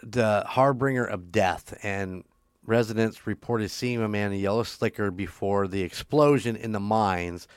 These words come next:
claimed the lives of thirty-four men. So as I dug into this a little bit more, they talked about, um, whether he was like what we talked about with Mothman, whether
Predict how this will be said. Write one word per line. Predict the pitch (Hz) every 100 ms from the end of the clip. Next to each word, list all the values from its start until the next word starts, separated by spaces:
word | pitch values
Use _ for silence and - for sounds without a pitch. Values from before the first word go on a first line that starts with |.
| - -
claimed | - 117 107 107 98
the | 107
lives | 101 98 101 98 98 92
of | 110 90
thirty-four | 107 98 92 - 90
men. | 87 80 76 - - - - _ _ _ _ _ _ _
So | - - 120 110 95 - -
as | 123 131
I | 120
dug | 131 131
into | 135 147
this | 127 113
a | 107
little | 107 107
bit | 104
more, | 95 98 98 95 90 _ _ _ _ _
they | 107 113
talked | - 113 117 110 120
about, | 95 101 98 98 95 - -
um, | 107 95 90 87 78 _ _ _ _
whether | - 120 113 110
he | - 113
was | 104 104 101
like | 110 110
what | 104
we | 107
talked | 107 101
about | 95 92
with | 80
Mothman, | 87 98 - 87 80 80
whether | 92 95 90 87